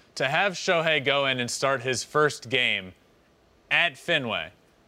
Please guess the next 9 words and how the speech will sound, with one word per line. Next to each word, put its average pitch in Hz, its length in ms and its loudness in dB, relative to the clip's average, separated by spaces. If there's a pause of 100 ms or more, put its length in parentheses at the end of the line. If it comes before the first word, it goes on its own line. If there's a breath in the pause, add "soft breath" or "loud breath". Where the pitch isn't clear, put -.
(120)
where 139 180 4
Babe 165 300 2
Ruth's 180 240 0
career 151 320 2
started, 123 380 0
after 131 300 0
all 170 200 6
the 175 80 -4
comparisons, 135 880 -2